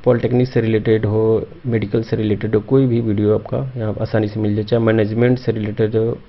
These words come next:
चाहे वो आपका कैट से एमबीए का हो, कोई भी। फिर लोड मोर पर क्लिक कर देंगे तो फिर ढेर सारे दूसरे वीडियोज़ चले आएंगे। तो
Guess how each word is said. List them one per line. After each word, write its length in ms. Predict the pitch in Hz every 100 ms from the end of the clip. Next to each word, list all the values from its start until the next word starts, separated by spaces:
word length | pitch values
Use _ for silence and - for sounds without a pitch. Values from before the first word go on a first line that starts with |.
| -
चाहे 200 | - 110
वो 120 | 107 107
आपका 200 | - 101
कैट 240 | 113 107
से 180 | - 107
एमबीए 340 | 104 104 120
का 140 | 117 104
हो, 300 | 107 107 113
कोई 180 | 131 127
भी। 200 | 110 - -
फिर 120 | - 170
लोड 220 | 156 147
मोर 160 | 151
पर 280 | 147 151 - - - - - - -
क्लिक 260 | 147 139 -
कर 120 | 131
देंगे 280 | 135 135 131
तो 120 | 117
फिर 280 | - 120 110
ढेर 180 | 107
सारे 340 | 104 104 104 95
दूसरे 340 | 113 107 113 104
वीडियोज़ 360 | 101 101 101
चले 200 | - 98
आएंगे। 340 | 98 - - - - - - -
तो 260 | - 110